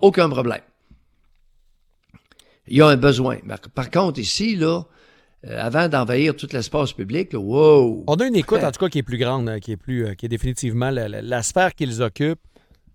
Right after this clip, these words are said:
Speaker 2: est disponible.
Speaker 1: Ben, il y a, oui, il y a un équilibre.
Speaker 2: Mhm.
Speaker 1: Il y a un équilibre. Maintenant, il y a du monde qui commence à penser qu'on est près d'un déséquilibre.
Speaker 2: À voir. Votre question ce
Speaker 1: À
Speaker 2: matin,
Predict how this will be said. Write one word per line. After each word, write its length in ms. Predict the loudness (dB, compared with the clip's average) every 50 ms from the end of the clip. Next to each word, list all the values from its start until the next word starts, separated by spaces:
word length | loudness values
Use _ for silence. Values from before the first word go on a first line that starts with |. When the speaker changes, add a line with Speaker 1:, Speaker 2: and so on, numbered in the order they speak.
| _ -8
Speaker 2:
est 120 | -6 -6
disponible. 380 | -6 -6 -4 -4 -4 -4 -4 -8 _ _ _ -20 -20 -20 _ _ -12
Speaker 1:
Ben, 140 | -8 -8 -8 -6
il 60 | -2 -2
y 40 | -2
a, 80 | 0 0
oui, 200 | 0 0 0 0
il 100 | 0 -2
y 40 | -2
a 20 |
un 60 | -2 -2
équilibre. 480 | -2 -2 0 -2 -2 -2 -6 -10 -14 -14 _ -8
Speaker 2:
Mhm. 260 | -4 -4 -4 -4 -6 -8 _ _ _ -10
Speaker 1:
Il 80 | -6 -6
y 40 |
a 40 | -4
un 80 | -4 -6
équilibre. 600 | -6 -8 -6 -2 -2 0 -2 -2 -4 -6 -6 -6 -6
Maintenant, 840 | -6 -6 -8 -8 -8 -6 -6 -4 -4 -4 -6 -6 -8 -8 -10 -10 -10 -10
il 140 | -10 -8
y 80 | -8 -8
a 40 | -8
du 120 | -8 -8 -6
monde 240 | -4 -4 -4 -4 -8
qui 120 | -12 -14
commence 400 | -10 -8 -6 -4 -4 -4 -4 -4
à 80 | -6 -6
penser 580 | -6 -8 -8 -8 -8 -8 -6 -6 -6 -8 -10 -10
qu'on 480 | -10 -8 -6 -6 -6 -6 -6 -6 -6 -6
est 120 | -6 -8 -10
près 240 | -6 -4 -4 -4
d'un 280 | -4 -4 -6 -6 -6 -8 -12 -16
déséquilibre. 800 | -14 -8 -4 -4 -4 -4 -4 -6 -8 -8 -8 -8 -10 -10 -12 -16 _ _ _ _ _ _ _ _ _ -6
Speaker 2:
À 100 | -6 -4
voir. 260 | -4 -6 -8 -10 _ _ -16 -16 -16 -16 _ _
Votre 160 | 0 0 2 2
question 280 | 2 2 2 2 0 0
ce 80 | 2
Speaker 1:
À 40 | 2
Speaker 2:
matin, 240 | 2 2 2 0